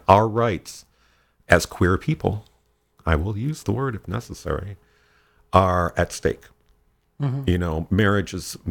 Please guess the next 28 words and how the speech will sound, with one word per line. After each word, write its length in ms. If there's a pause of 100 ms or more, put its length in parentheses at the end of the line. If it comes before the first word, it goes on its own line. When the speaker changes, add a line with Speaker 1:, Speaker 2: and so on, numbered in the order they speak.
(160)
Speaker 1:
gay 180
marriage, 300
same-sex 460
marriage 280
is 80
a 60
very, 340
very 220
new 520
concept. 680 (720)
You 100
know, 240
Tyler 340
versus 380
Texas. 640 (380)
And 220
if 120
you 80
don't 200
know 60
what 140
Tyler 220
versus 320
Texas 420
was, 260
you 60
better 300
learn. 320